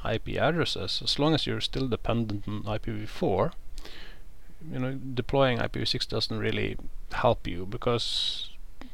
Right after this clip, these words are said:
if, <laughs> even if you're deploying I P v six everywhere, if you're at the same time want to have I P v four everywhere, you are, you haven't solved anything with regards to,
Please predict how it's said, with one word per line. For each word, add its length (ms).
if, 200
<laughs> 120
even 280
if 160
you're 140
deploying 400
I 80
P 140
v 40
six 340
everywhere, 600
if 220
you're 160
at 120
the 80
same 300
time 580
want 240
to 120
have 220
I 100
P 140
v 100
four 320
everywhere, 540
you 140
are, 240
you 60
haven't 220
solved 360
anything 420
with 180
regards 340
to, 360